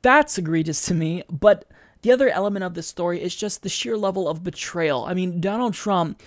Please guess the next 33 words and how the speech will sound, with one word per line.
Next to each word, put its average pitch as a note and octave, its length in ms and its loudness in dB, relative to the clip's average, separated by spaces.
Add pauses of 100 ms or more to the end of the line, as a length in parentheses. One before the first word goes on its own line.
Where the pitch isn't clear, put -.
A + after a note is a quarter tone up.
(240)
specifically G#3+ 840 2
claimed A3+ 520 2
to F#3+ 60 0
be G#3 180 2
on G#3 200 4
their A3 140 0
side F#3+ 460 2
and F3+ 240 -2
railed A3 220 4
against G3 280 -2
the - 80 2
Clinton B3+ 400 2
Foundation's F3 640 0
profiteering A#3 840 0
of E3 100 0
Haiti E3 340 0
after D#3+ 240 -2
the D#3+ 100 -4
twenty F3+ 260 -6
ten E3+ 480 -4
earthquake, F#3 500 0 (580)
but A3 120 4
yet C#4 200 6
he's B3 180 2
not - 160 0
coming C4 220 0
through B3+ 180 -2
with C4+ 120 0
that G#3 200 0
promise. A#3+ 460 0 (200)
He's B3+ 200 4
abandoning A3+ 680 4
them E3+ 340 -2